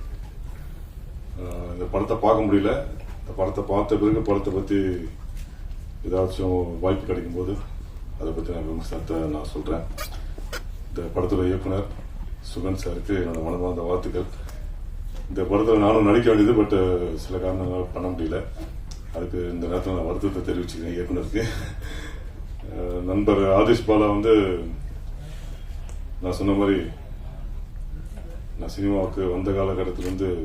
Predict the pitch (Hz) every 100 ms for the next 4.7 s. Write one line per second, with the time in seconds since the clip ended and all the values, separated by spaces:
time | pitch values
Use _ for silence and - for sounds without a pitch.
0 | 80 80 80 78 76 - - - - -
1 | - - - - 90 98 95 87 90 92
2 | - - - - - - - - - -
3 | - - - - - - - - 156 120
4 | 117 113 110 120 117 110 120